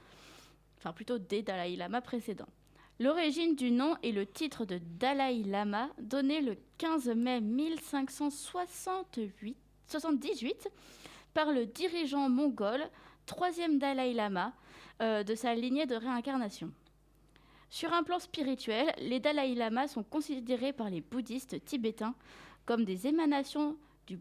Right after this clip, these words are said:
bouddhis-, euh, bodhisattva, euh, de la compassion.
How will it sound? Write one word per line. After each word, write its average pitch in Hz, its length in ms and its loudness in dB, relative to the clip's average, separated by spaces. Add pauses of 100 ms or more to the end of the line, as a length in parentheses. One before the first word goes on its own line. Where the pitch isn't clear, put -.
(120)
bouddhis-, 277 680 -6 (800)
euh, 180 200 -6 (140)
bodhisattva, 247 1800 -2 (640)
euh, 208 180 2
de 202 100 0
la 233 180 0
compassion. 254 600 -4